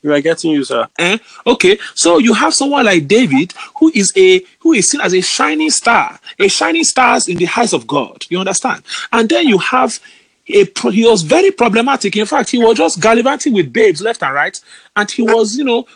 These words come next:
Speaker 2: flogging married women. He was flogging, you know, young women, women from outside that were not his people. He was just being very disrespectful. But i-, the Bible says he was still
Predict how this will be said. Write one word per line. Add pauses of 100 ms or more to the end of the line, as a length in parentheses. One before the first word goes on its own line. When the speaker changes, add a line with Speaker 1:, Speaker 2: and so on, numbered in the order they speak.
Speaker 2:
flogging
married
women. (220)
He
was
flogging, (320)
you
know,
young
women, (200)
women
from (120)
outside
that
were
not
his
people. (180)
He
was
just
being
very
disrespectful. (180)
But (460)
i-,
the
Bible
says (220)
he
was
still